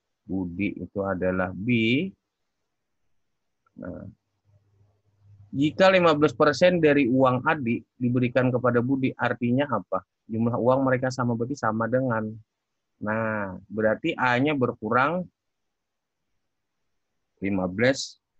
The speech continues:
persen. Ya kan? Uang A itu lima belas persen. Dikurang lima belas persennya. Nah, gitu.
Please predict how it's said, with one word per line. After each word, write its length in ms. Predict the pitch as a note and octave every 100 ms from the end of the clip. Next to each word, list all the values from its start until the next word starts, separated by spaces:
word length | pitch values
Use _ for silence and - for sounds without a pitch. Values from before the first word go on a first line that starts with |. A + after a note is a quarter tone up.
| _ -
persen. 600 | C3 B2+ D#3 D3+ C#3+ C3+ - _ _ _ _ _ _ -
Ya 80 | C3
kan? 240 | D3+ F3+ F#3 _ _ _ _ _ _ _ _ _ _ -
Uang 380 | A2 A2+ A#2 -
A 220 | C3 C#3+
itu 100 | D#3+
lima 240 | D3 A#2
belas 160 | G#2 G#2+
persen. 560 | - C3+ - C#3 C3+ C3 - _ _ _ _ _ _ _ _ _ _ _ _ _ _ _ _ -
Dikurang 400 | - G2+ G#2+ A#2+
lima 160 | B2+
belas 160 | B2 B2
persennya. 580 | B2+ B2 B2+ B2+ B2 A#2+ _ -
Nah, 420 | G#2+ A#2 A2 G2+ F#2+
gitu. 240 | G2 F#2